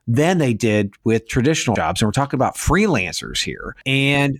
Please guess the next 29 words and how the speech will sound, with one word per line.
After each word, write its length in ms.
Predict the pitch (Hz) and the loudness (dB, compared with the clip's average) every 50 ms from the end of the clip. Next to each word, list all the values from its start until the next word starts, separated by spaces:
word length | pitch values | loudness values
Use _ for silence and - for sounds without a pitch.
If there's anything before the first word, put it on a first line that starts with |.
| _ - | _ -4
they 540 | 151 135 160 160 165 165 170 165 165 156 147 | -2 0 2 4 4 4 4 4 4 4 4
listed 420 | 147 143 170 185 185 - 170 147 | 4 4 4 4 4 2 0 0
some 140 | - 165 147 | 2 0 2
of 60 | 156 160 | 2 2
these 160 | 165 147 127 | 2 2 2
jobs, 560 | 123 135 117 110 110 120 143 156 151 - - - - - - - - - - | 2 2 2 4 4 2 2 0 -2 -8 -8 -10 -14 -20 -20 -18 -8 -2 0
uh, 240 | 127 127 127 120 | 0 2 0 0
which 240 | - 143 143 139 147 | 0 0 2 2 4
is 200 | 147 131 120 - _ - - | 2 2 2 -2 _ -8 -2
interesting 720 | 180 208 208 - 185 160 - - 143 123 117 127 147 151 - - - - - | -2 -2 0 2 0 0 2 2 2 2 2 2 0 -2 -6 -8 -16 -6 -2
because 300 | 143 131 - 147 143 120 | -2 0 2 2 2 4
you 80 | 135 135 | 4 4
never 240 | 147 156 175 180 156 | 4 4 2 0 0
thought 420 | - 160 156 160 156 151 - - _ _ - | 2 2 4 4 4 2 0 -4 _ _ -8
corporate 580 | - - 160 165 170 170 170 - 160 151 127 - | -4 0 2 2 2 2 2 2 2 2 2 0
law 640 | 123 120 120 123 139 151 139 123 113 113 113 107 104 | 0 2 4 4 4 4 4 4 4 4 4 2 4
would 160 | 117 123 113 | 4 2 4
be 160 | 143 127 120 | 4 4 4
a 60 | 117 | 4
freelancing 720 | - - - 135 143 139 135 123 113 107 101 - 101 95 95 | 0 0 2 2 4 4 4 4 2 2 0 0 0 0 0
job, 380 | - 104 90 90 95 92 92 | 2 2 2 0 0 0 0
right? 260 | 92 104 127 - - | 0 0 0 -2 0
But 140 | - 139 113 | -2 0 0
it 100 | 110 101 | 0 0
is. 180 | 98 107 113 - | 0 0 0 0
Corporate 280 | - - 143 147 120 | 0 -2 -4 -2 0
law, 280 | 127 120 123 139 139 - _ _ _ _ - - | 0 2 2 2 0 -4 _ _ _ _ -8 -2
contract 520 | - 127 - - - 143 131 127 127 - | 0 0 2 2 2 2 2 2 0 0
law, 380 | 127 123 117 117 120 131 123 | 0 2 4 4 4 2 2